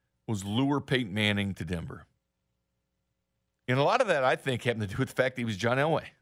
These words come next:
I mean, the Chiefs made an effort for that. What,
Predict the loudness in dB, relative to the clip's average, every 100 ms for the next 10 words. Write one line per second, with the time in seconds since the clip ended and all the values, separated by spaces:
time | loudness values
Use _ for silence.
0 | _ _ _ _ _ _ _ _ _ _
1 | _ _ _ _ -4 -4 -2 -2 -2 -2
2 | 0 0 -2 -4 0 0 2 0 0